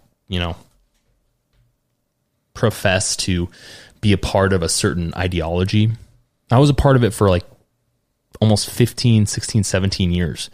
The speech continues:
And I would still say a lot of the belief system of that has impacted some of my interpretations. And by a part of it, I mean, I'm not, like,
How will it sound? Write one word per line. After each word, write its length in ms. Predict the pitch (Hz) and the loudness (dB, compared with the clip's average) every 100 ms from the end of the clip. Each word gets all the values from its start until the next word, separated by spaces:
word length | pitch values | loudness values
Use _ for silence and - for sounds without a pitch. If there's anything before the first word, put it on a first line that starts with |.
| _ - - - | _ -20 -12 -2
And 80 | 127 | 0
I 40 | |
would 100 | 147 | 0
still 220 | - 190 | 0 -2
say 160 | 175 151 | 0 2
a 60 | 131 | 2
lot 200 | 117 117 | 4 2
of 80 | 101 | 0
the 60 | |
belief 400 | 90 95 92 135 | -2 0 0 -2
system 360 | - 98 - 85 | -4 -6 -6 -6
of 60 | 85 | -6
that 180 | 82 | -6
has 160 | 90 85 | -6 -8
impacted 800 | 92 90 - 107 117 - 78 - _ _ _ | -6 -6 -4 -4 -4 -6 -10 -10 _ _ _
some 280 | - 117 104 | -2 2 4
of 100 | 92 | 2
my 380 | 87 85 85 - - - | 2 2 0 -4 -12 -8
interpretations. 840 | 113 104 101 - - 76 71 71 87 | -4 -2 -2 -6 -6 -6 -6 -4 0
And 80 | 113 | 2
by 100 | 135 | 2
a 60 | |
part 220 | 120 - 110 | 2 2 2
of 80 | |
it, 40 | 92 | 2
I 60 | |
mean, 140 | 85 80 | -2 -4
I'm 160 | 78 | -6
not, 240 | 82 80 - | -6 -8 -10
like, 140 | 80 | -12